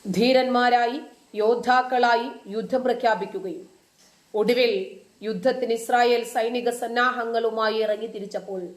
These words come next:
ഓടി ഒളിക്കുകയും ചെയ്യുന്ന ഈ ഹമാസ് ഭീരുക്കൾ കേരളത്തിലെ ചില ആളുകൾക്ക് മാത്രം പോരാളികളാണ്. അതെന്തുകൊണ്ടാണ് എന്ന് പറയാതെ തന്നെ അറിയാമല്ലോ. അവര് ചെയ്തതെല്ലാം പോരാട്ടങ്ങളായിരുന്നല്ലോ.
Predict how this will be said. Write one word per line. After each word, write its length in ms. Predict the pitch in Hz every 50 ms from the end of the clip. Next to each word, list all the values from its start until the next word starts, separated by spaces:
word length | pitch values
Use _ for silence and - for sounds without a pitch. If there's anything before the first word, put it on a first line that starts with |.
| - _ _ _ _ _ _
ഓടി 340 | 202 196 202 208 214 214 214
ഒളിക്കുകയും 680 | 202 202 196 190 190 - 190 196 196 190 185 190 190
ചെയ്യുന്ന 520 | - 196 175 180 190 185 185 185 170 165 - - - _ _ _ _ _ _
ഈ 200 | 202 214 233 240
ഹമാസ് 600 | 214 196 190 190 202 208 214 214 214 - - - 190
ഭീരുക്കൾ 580 | 180 - 202 202 208 196 190 - - 185 165 - - - _ _ _ _ _ -
കേരളത്തിലെ 560 | 220 208 214 214 214 208 202 - - 202 202 190
ചില 260 | 185 - 196 190 190
ആളുകൾക്ക് 500 | 190 185 190 202 190 190 190 185 - 190
മാത്രം 480 | 180 185 185 180 - - 180 180 180
പോരാളികളാണ്. 840 | - 196 180 180 180 180 175 175 180 180 170 180 170 - 120 110 113 - - - - - - - _ _ _ _ _ _ _ _ _ _ _ _ _ _ _ -
അതെന്തുകൊണ്ടാണ് 760 | 196 202 220 220 233 226 254 262 254 254 247 233 240 240 240
എന്ന് 260 | 240 240 233 240 240
പറയാതെ 600 | 240 240 220 226 226 240 247 247 240 240 240 233
തന്നെ 140 | 214 - 196
അറിയാമല്ലോ. 440 | 185 185 190 185 185 185 180 180 180
അവര് 280 | 185 190 202 208 208
ചെയ്തതെല്ലാം 640 | - 214 208 208 226 220 214 220 220 208 202 202 -
പോരാട്ടങ്ങളായിരുന്നല്ലോ. 1080 | 208 202 196 196 196 196 196 202 185 185 185 180 175 170 170 185 - - - - -